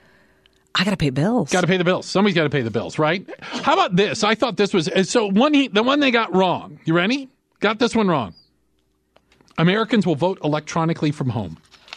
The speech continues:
Speaker 1: We don't vote electronically from home, but here in Arizona, you vote by mail-in ballot. You can.
Speaker 2: Okay, so we vote for, we don't go to polling stations. V-, the majority of people in Arizona vote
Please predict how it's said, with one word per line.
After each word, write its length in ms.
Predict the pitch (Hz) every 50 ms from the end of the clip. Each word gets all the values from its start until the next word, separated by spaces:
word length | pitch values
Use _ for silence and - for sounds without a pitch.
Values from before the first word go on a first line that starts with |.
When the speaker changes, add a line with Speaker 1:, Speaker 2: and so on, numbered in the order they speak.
| - - - - - - -
Speaker 1:
We 80 | - 330
don't 160 | 349 294 214
vote 160 | 175 208 202 175
electronically 680 | 151 165 - - - - 214 254 466 - - 185 160
from 160 | - 170 151
home, 340 | 139 151 156 147 151 175 175
but 180 | 170 165 165
here 180 | 160 170 185 180
in 60 | 165
Arizona, 600 | 165 165 160 147 131 139 165 196 247 226 196 202
you 180 | 196 170 156 156
vote 160 | 143 170 170
by 140 | 156 170 156
mail-in 340 | 151 151 151 151 147 143 135
ballot. 400 | 147 147 175 220 196 185 - - _ _ _ _ _ _
You 140 | - 165 160
can. 480 | - - 170 180 208 254 226 220 247 254 _ _ _ -
Speaker 2:
Okay, 280 | 269 254 - 247 254 269
so 160 | - - 247
we 100 | 233 214
vote 200 | 180 226 247 -
for, 80 | 220 202
we 120 | 208 233
don't 140 | 233 208 196
go 140 | 214 214 202
to 80 | 175
polling 500 | 143 - - 202 208 208 196 170 147 139
stations. 560 | 123 - - 139 107 107 - - 143 160 180
V-, 220 | 156 - 175 160 139 - - - - -
the 240 | - 170 160 147 170
majority 540 | 160 165 139 - 143 143 170 - 359 349 277
of 80 | 120 -
people 320 | - 156 123 - 127 120
in 80 | 117 120
Arizona 420 | 123 120 117 110 139 135 123 120
vote 280 | 107 104 127 123 117 -